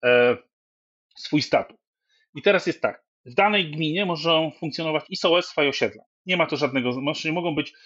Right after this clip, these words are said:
tych jednostek może być, w każdej gminie może być po pierwsze, mogą być różne,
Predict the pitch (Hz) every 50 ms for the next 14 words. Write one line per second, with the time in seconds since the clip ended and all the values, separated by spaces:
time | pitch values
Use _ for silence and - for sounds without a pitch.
0 | _ _ _ _ _ _ _ - 220 - - 196 - _ _ 165 165 165 160 180
1 | 202 196 - - - 165 160 - 165 _ _ 170 165 165 143 165 165 147 147 156
2 | 156 - - - - - - - 185 180 165 170 170 147 156 165 165 160 156 156
3 | 143 143 147 147 151 143 - - - _ _ _ _ _ - 165 - 156 147 -
4 | - 147 143 139 - _ _ _ 147 147 160 147 139 135 - 165 175 214 214 -
5 | 254 285 285